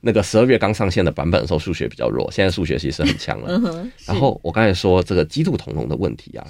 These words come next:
Speaker 2: 对。
Speaker 1: 你要问三只动物的，
Speaker 2: 嗯。
Speaker 1: 才有办法让他有机会答错。你要鸡鸭兔，他就会有点困惑。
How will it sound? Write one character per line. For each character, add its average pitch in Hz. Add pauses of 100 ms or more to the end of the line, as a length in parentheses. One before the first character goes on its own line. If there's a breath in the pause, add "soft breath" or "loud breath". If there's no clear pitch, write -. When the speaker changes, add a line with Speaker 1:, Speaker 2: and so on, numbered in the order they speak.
Speaker 2:
对。 202
Speaker 1:
你 -
要 95 (100)
问 107
三 123
只 113
动 101
物 -
的， - (100)
Speaker 2:
嗯。 196
Speaker 1:
才 190
有 123
办 98
法 58 (120)
让 90
他 80
有 98
机 98
会 98
答 -
错。 -
你 90
要 104
鸡 131
鸭 123
兔， 117
他 80
就 87
会 82
有 60
点 -
困 -
惑。 -